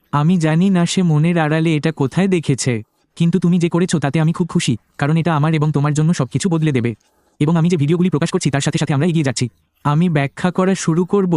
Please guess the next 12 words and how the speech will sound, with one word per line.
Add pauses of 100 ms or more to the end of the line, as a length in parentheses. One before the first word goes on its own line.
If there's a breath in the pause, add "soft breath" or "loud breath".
যে
জিনিসগুলো
কি। (1400)
তুমি
যে
ছবিটি
আঁকছো
তাতে
এটা
কিভাবে
রাখতে
পারো,